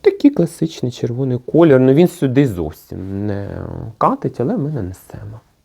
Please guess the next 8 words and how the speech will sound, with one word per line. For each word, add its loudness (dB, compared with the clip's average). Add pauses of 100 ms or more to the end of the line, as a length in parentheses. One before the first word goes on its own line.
(640)
Такий 4
не 8
класичний 2
червоний. -2 (640)
І 4
не 6
бордо. 4 (720)
Цікавий -2